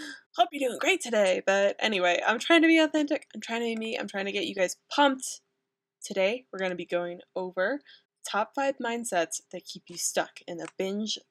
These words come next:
purge spiral. All right, let's go. So, in all honesty,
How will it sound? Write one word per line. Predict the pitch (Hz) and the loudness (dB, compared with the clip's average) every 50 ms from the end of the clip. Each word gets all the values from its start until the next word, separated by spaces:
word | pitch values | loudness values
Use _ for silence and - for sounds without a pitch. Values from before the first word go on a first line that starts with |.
| _ - | _ -10
purge | - 185 175 170 170 160 - - _ _ | -6 -4 -4 -4 -4 -6 -10 -14 _ _
spiral. | - - - - - - 185 160 - - - - _ _ _ _ _ _ _ _ _ _ _ _ _ _ _ _ | -10 -8 -6 -6 -4 -4 -2 -2 -4 -4 -8 -12 _ _ _ _ _ _ _ _ _ _ _ _ _ _ _ _
All | - - | -10 -10
right, | - - | -6 -6
let's | 120 - - - | -6 -4 -4 -2
go. | - - 170 - - _ _ _ _ _ _ | 0 0 0 0 -4 _ _ _ _ _ _
So, | - - 285 247 190 131 - - _ _ - | 0 4 6 6 6 4 2 -6 _ _ 0
in | 233 240 | 4 6
all | 262 285 294 269 | 6 6 6 4
honesty, | 294 277 285 302 311 - - - 190 180 180 190 214 226 | 4 4 4 4 4 2 0 0 0 0 0 -2 -6 -10